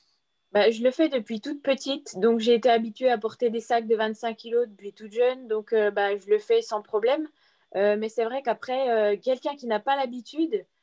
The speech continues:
euh, même un garçon qui a de la force, il le portera, euh, différemment et il y arrivera moins bien. Donc, c'est aussi une habitude à prendre. Euh,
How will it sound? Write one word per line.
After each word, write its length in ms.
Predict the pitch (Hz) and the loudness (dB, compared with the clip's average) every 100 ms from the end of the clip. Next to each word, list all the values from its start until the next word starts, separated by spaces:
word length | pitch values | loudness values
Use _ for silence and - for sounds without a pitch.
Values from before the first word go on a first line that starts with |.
| _ | _
euh, 140 | 190 208 | -4 -2
même 260 | 220 262 262 | 0 -2 0
un 220 | 214 208 | 0 0
garçon 380 | 202 - 247 254 | -2 -4 -10 -6
qui 80 | |
a 40 | 214 | -4
de 60 | |
la 100 | 190 | -4
force, 380 | 190 247 311 - | -4 -4 -4 -8
il 200 | 214 214 | -8 0
le 100 | 220 214 | 0 2
portera, 600 | 208 - - 247 247 220 | -2 -6 -6 0 2 2
euh, 260 | 208 202 202 _ | 2 0 -4 _
différemment 720 | 175 196 262 277 262 262 277 269 | -16 -14 -6 -2 -2 0 0 0
et 80 | |
il 60 | 240 | 0
y 60 | 220 | 0
arrivera 320 | 220 214 226 | 0 -2 -4
moins 200 | 247 254 | -4 -4
bien. 260 | 220 226 - _ - | -2 -4 -6 _ -10
Donc, 140 | 208 | -6
c'est 120 | - | 0
aussi 240 | 226 - 262 | -2 -2 -4
une 100 | 240 | -2
habitude 460 | 214 220 - 254 | -2 -4 -6 0
à 80 | 220 | 0
prendre. 420 | 214 240 247 226 | 0 -2 -2 0
Euh, 380 | 214 202 196 196 | 0 2 0 -2